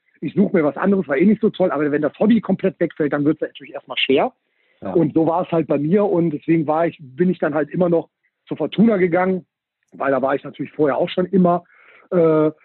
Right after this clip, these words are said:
Speaker 1: wenn's die Zeit zugelassen hat und dementsprechend, äh, habe ich den Fußball in der Form nie aus den Augen verloren, äh, und, äh, war natürlich nachher super dankbar, dass dann, ich sag jetzt einfach mal, äh,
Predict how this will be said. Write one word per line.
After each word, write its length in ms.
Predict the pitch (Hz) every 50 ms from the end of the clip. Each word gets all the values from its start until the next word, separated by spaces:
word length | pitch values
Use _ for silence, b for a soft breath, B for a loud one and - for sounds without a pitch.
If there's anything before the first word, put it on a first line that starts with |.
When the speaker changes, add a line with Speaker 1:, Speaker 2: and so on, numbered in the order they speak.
| b b
Speaker 1:
wenn's 160 | - 156 151
die 120 | - 180 -
Zeit 240 | - 170 151 135 -
zugelassen 520 | - 180 156 170 147 147 139 - - 143
hat 200 | 139 143 139 - -
und 260 | - 139 135 127 - _ _ _ _ _
dementsprechend, 720 | 151 151 160 143 135 - - - 156 - - 151 139 123
äh, 800 | - 160 139 135 131 123 123 123 120 117 - - _ _ _ -
habe 180 | - - 143 151
ich 100 | 139 -
den 120 | 143 135
Fußball 360 | - - 175 180 - 165 147
in 120 | 135 135 131
der 160 | 139 147 151
Form 200 | - - 139 127
nie 160 | 131 156 185
aus 160 | - 156 - -
den 80 | 131
Augen 300 | 120 117 147 208 214 214
verloren, 540 | - 190 185 190 190 208 208 208 220 226 226 - _ _ _ _ _ _ _ _ _ _
äh, 40 | -
und, 640 | 180 175 175 170 165 165 160 170 165 156 151 151 131
äh, 340 | 160 - 143 139 139 139 123
war 120 | 135 139
natürlich 380 | 160 156 139 - 147 147 127 -
nachher 400 | 139 147 151 - 151 143 147 147
super 280 | 127 127 156 - 165 143
dankbar, 340 | 120 135 143 147 - 156 135
dass 140 | 139 143 - _
dann, 240 | - 135 135 135 - b b b b b b b
ich 80 | - 110
sag 160 | 123 131 127
jetzt 160 | 151 127 -
einfach 320 | - 127 127 - 139 120 -
mal, 340 | 131 120 123 127 123 127
äh, 300 | 135 123 117 117 113 113